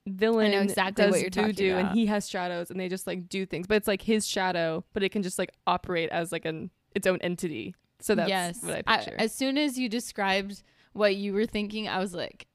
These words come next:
Speaker 2: "Oh, I don't know why I didn't think of that," <laughs> because I know exactly the, what you're talking about from that movie. Oh, man. But, you know, that's the joy and beauty of books.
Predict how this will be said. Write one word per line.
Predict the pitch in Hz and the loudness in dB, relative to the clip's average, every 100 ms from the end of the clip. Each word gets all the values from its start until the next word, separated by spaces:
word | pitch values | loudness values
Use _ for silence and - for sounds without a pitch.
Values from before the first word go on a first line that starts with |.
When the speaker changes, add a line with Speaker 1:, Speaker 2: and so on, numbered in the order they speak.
| - | -2
Speaker 2:
"Oh, | 196 175 | 2 2
I | 165 190 | 2 0
don't | 180 151 | -4 -4
know | 175 | -4
why | 170 170 | -2 0
I | 156 | -2
didn't | 120 190 | -4 -8
think | - 175 208 | -6 -6 -6
of | 220 | 2
that," | 415 320 285 | 6 6 6
<laughs> | - | 4
because | 240 262 294 | 4 4 2
I | 220 | 0
know | 208 214 | -4 -6
exactly | 220 214 220 214 220 214 | -8 -8 0 0 2 0
the, | 202 208 202 | 2 2 0
what | 202 202 | 0 0
you're | 196 | 0
talking | 233 208 208 | 0 -2 -2
about | 190 180 202 | -4 -6 -6
from | 202 | -10
that | 180 175 | -10 -10
movie. | 180 180 175 180 233 - _ _ _ _ _ _ _ _ _ _ _ - | -12 -12 -12 -10 -12 -14 _ _ _ _ _ _ _ _ _ _ _ -2
Oh, | 240 208 | 0 0
man. | 190 180 175 | -2 -2 -4
But, | 180 220 | -2 -2
you | 262 | -2
know, | 269 269 269 - | -2 -4 -8 -8
that's | 196 - | -8 -10
the | - 214 | -10 -8
joy | 208 226 220 220 | -4 -2 0 0
and | 226 226 | 0 0
beauty | 233 240 254 | 0 0 -2
of | 240 | -2
books. | 240 226 214 - - - - - | 2 4 2 -4 -12 -12 -14 -16